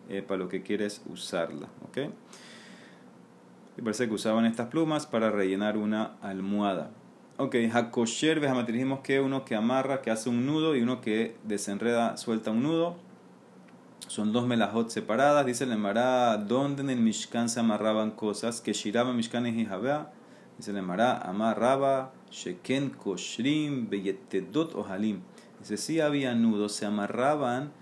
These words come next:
las cortinas a las estacas del Mishkan. El Mishkan tenía cortinas, obviamente,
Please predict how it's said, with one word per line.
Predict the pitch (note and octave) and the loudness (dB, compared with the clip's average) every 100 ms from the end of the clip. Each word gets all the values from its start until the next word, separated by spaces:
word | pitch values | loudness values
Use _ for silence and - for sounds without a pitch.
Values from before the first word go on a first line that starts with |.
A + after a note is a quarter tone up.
| - - | -20 -4
las | A2 A2+ - | 2 2 0
cortinas | - A2 G2+ - B2+ D#3 D3 A2 A#2+ B2 - | -4 -4 -4 -4 -4 -2 -2 -2 -4 -6 -6
a | G#2+ | -2
las | G2+ - - | -2 -4 -8
estacas | G2 - - - D#3 D3+ - D#3+ - - - - - - - - | -6 -6 -8 -2 0 0 -4 -4 -6 -10 -12 -20 -20 -20 -20 -6
del | G#2+ G2+ | -2 0
Mishkan. | G#2 G2+ - - A#2+ G#2 | 0 -2 -4 -2 0 0
El | |
Mishkan | G2 F#2 A2+ A#2 | -2 -4 0 0
tenía | A#2 A#2 B2 B2 C3+ A#2+ | 2 0 0 -2 -4 -6
cortinas, | G#2 F2+ A2 G#2+ G#2 | -8 -4 -2 -2 -2
obviamente, | F#2+ F#2+ G2+ G#2 D3+ | -4 -4 -4 -4 -8